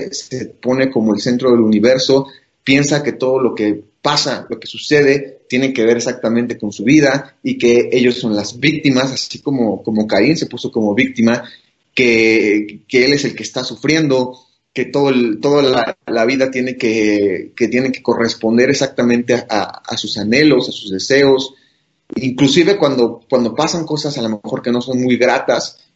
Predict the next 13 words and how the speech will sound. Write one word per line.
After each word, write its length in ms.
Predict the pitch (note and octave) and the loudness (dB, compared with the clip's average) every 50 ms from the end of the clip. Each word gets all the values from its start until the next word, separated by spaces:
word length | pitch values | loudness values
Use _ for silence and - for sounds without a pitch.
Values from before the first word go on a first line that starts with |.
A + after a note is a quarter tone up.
| _ _ | _ _
y 100 | - - | -6 -2
que 100 | - A#2 | 2 4
a 60 | A2+ | 4
veces, 460 | A#2 B2+ B2+ - C#3+ C#3 - - - | 4 4 2 2 0 0 0 -2 -6
eh, 180 | - - - - - | -8 -12 -12 -14 -10
pues 140 | - A#2 - | -10 -8 -8
reclamamos, 800 | A2 - - G#2 G2 G#2 A#2 C3+ D#3+ E3 C3+ A#2 A#2+ - - - | -6 -4 -2 -2 0 0 0 0 2 0 0 -2 -2 -6 -10 -10
¿no? 300 | - A#2+ A#2 A2+ A#2+ A#2 | -8 -4 -2 -2 0 0
Este, 520 | G#2+ - - - - G#2 G2+ G2 F#2+ F#2 F2+ F#2 F2+ - - - - _ - - _ _ _ _ _ _ _ _ _ _ | 0 -2 -4 -2 0 2 2 2 2 0 -2 -2 -4 -6 -8 -18 -20 _ -20 -20 _ _ _ _ _ _ _ _ _ _
pues 440 | - C#3+ F#3+ - - - - - _ _ _ _ _ - | 0 0 2 2 0 -4 -8 -14 _ _ _ _ _ -12
ni 140 | - C3 C3 | -6 -4 -2
siquiera 340 | - - - D#3 D#3 D#3+ D#3+ | -2 0 2 2 2 2 2
tenemos 560 | C3+ B2 B2+ C3+ C#3+ D3 C#3+ - - - | 0 0 0 -2 -2 -4 -6 -8 -10 -16